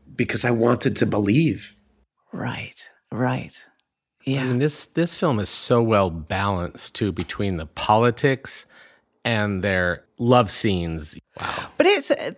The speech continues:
Speaker 2: the politics of it are also interesting, not least in just the very fact that Warren Beatty managed to convince Paramount Studios and Gulf Western behind it to give him a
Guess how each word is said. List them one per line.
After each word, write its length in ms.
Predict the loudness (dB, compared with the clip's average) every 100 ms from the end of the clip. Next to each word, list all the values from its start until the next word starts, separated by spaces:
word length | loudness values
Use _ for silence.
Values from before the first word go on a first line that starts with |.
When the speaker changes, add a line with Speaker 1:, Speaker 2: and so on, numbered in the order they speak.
| -4
Speaker 2:
the 100 | -4
politics 560 | -2 -2 -2 -4 -4 -2
of 120 | -2
it 120 | -2
are 200 | 0 0
also 400 | 0 -2 0 -2
interesting, 520 | 0 0 0 0 0 2
not 220 | 2 0
least 320 | -2 -4 -6 2
in 380 | 4 6 4 0 -6 -20 -20 -20 _
just 280 | 2 2 4
the 100 | 0
very 260 | 4 4 2
fact 840 | -4 -8 0 2 2 -2 -12 -2
that 180 | -2 2
Warren 240 | 0 2
Beatty 260 | 2 0 2
managed 400 | 0 0 -2 -6
to 360 | -2 -2 -2 -6 _ -20 -20 -20 _ -4
convince 500 | -2 2 0 0 -4
Paramount 480 | 2 2 4 0 -2
Studios 760 | -2 0 2 4 2 -2 -8 -14 _ _ _ _
and 260 | -2 -2 0
Gulf 300 | 2 2 0
Western 380 | -2 -2 -4 -2
behind 440 | -2 0 2 2
it 260 | 2 -2 -4
to 80 | -4
give 180 | -2 0
him 100 |
a 120 | 0